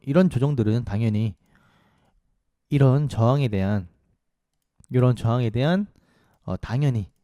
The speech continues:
받아야 될 만한 위치라고 생각을 했기 때문에 이 조정도 저는 당연히 납득을 했어요. 그리고 나서 이렇게 슈팅, 슈팅이 나오길래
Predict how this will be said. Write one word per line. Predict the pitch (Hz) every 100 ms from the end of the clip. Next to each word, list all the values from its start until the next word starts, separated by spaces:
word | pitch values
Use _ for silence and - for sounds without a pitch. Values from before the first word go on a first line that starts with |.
| -
받아야 | - 117 120
될 | 113
만한 | 107 104 104
위치라고 | 123 - 131 120
생각을 | 147 151
했기 | 151 160
때문에 | - 110 110
이 | 90 208
조정도 | 190 131 156 156 135
저는 | 120 110 _
당연히 | - 135 139
납득을 | 104 - 139 160
했어요. | - 101 85 _ _ _ _ _ -
그리고 | 143 160
나서 | 147 131
이렇게 | 120 117
슈팅, | - - 196
슈팅이 | - - 240 190
나오길래 | 113 113 113 131 202 226